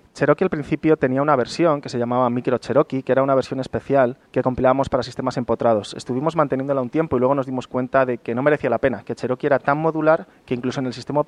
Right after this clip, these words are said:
empotrado más pequeño que, con el que estábamos trabajando podríamos meter, podíamos meter la versión normal de Cherokee con los módulos que, que cada desarrollador necesitaba.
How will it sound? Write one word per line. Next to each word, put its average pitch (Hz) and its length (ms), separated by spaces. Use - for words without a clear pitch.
empotrado 135 460
más 127 180
pequeño 151 460
que, 123 280
con 123 120
el 120 60
que - 60
estábamos 143 340
trabajando 139 420
podríamos 135 460
meter, 143 380
podíamos 156 360
meter 139 220
la 123 60
versión 127 300
normal 120 280
de 151 80
Cherokee 185 480
con 123 160
los 123 160
módulos 127 400
que, 113 500
que - 140
cada 120 180
desarrollador 120 500
necesitaba. 123 520